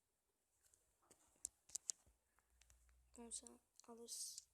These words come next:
Ben ona gitmeliydim, biliyordum. Hop. Nasıl vurdum? Ona ben vurdum sanırım. O arkadakini bıraktık da. Oo.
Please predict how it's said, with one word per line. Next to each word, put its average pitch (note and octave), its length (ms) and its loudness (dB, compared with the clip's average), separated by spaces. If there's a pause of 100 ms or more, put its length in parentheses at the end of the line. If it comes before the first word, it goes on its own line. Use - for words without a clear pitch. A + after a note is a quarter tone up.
(380)
Ben C4+ 100 6
ona C4 220 6
gitmeliydim, A3 600 -4
biliyordum. G#3 280 -4 (2250)
Hop. F4 280 10 (500)
Nasıl E4 280 10
vurdum? D#4 340 0 (1400)
Ona C4+ 180 6
ben D4+ 220 6
vurdum A#3 240 0
sanırım. A3+ 320 -6 (1500)
O C4+ 60 6
arkadakini C#4 680 6 (180)
bıraktık - 460 0
da. G#3+ 120 -6 (1900)
Oo. A3 340 2